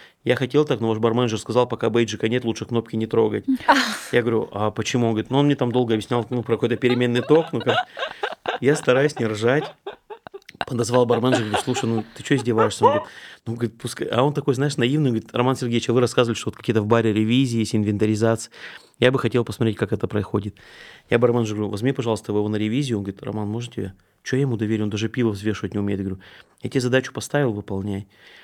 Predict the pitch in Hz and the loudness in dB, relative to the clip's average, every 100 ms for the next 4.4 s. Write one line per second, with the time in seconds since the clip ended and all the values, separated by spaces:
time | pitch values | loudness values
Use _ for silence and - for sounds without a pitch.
0 | _ - 113 127 117 110 120 110 107 107 | _ -2 2 2 2 0 0 0 0 -2
1 | 104 - 113 135 143 123 117 113 110 107 | -4 -6 -4 -4 -2 -2 -2 -4 -4 -4
2 | 110 107 104 123 117 107 107 95 98 95 | -2 -2 -2 0 0 -2 -4 -4 -6 -8
3 | _ - 113 110 113 107 110 107 104 101 | _ -2 0 0 -2 -2 0 0 -2 -4
4 | - 143 - 113 | -4 -8 -6 -8